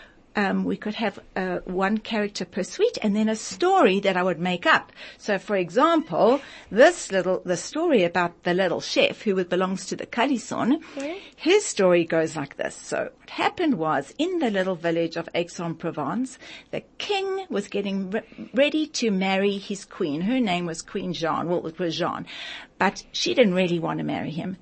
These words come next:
Speaker 1: She was miserable. He was much older than her. And so far, this is a bit of a true legend. But then we changed the legend a bit, as you'll see. So what he did was he called on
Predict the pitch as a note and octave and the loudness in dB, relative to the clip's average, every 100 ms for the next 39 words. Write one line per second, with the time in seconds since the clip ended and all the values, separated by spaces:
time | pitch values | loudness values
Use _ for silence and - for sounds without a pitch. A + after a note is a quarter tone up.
0 | - - C4+ C4+ B3 A#3+ A#3+ B3 A3+ G#3+ | -12 -4 2 2 2 2 2 2 2 0
1 | F#3+ F3+ A#3+ C4+ - G#3 G3+ G3+ G#3 F#3+ | -2 0 0 0 0 2 2 0 0 2
2 | G3 F#3 F#3 - A3 A3 F#4 F4+ A3 G3 | 2 0 -2 -6 -4 2 2 4 2 2
3 | A3 G3+ F3 - - G#3+ G3+ F3 - - | 0 -2 -6 -10 0 4 4 2 -2 2
4 | G#3+ E3+ F#2 - G#2 - - _ - - | 4 4 0 -2 -6 -6 -12 _ -8 -2
5 | E3+ F3 E3 D#3+ F3 - A#3+ G#3 - D#3 | 0 2 0 0 -2 0 2 2 0 2
6 | D#3+ - C#3 - D#3 - - - D3 - | 2 2 -2 -6 -6 -8 -8 -8 -8 -4
7 | F3 C3 - - - - F#3 - - G3 | -6 -6 -10 -14 -10 -10 -10 -4 4 6
8 | F#3+ - F#3 F3 F#3 E3+ F4 C4 G#3+ F#3 | 6 2 0 0 -4 2 4 4 2 -2
9 | F#3 - F4+ F4+ B3+ | -6 -6 -2 0 0